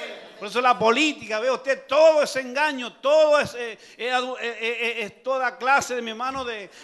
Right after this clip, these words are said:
de blasfemia y peleas y violencia, mi hermano. Todo porque es el diablo el que gobierna esta tierra.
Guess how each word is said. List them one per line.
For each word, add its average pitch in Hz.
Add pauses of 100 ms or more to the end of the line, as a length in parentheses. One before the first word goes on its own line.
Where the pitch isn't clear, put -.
(140)
de 208
blasfemia 220
y 220
peleas 262
y 214
violencia, 208
mi 170
hermano. 202 (440)
Todo 269
porque 254
es -
el 262
diablo 277
el 277
que 262
gobierna 262
esta 277
tierra. 285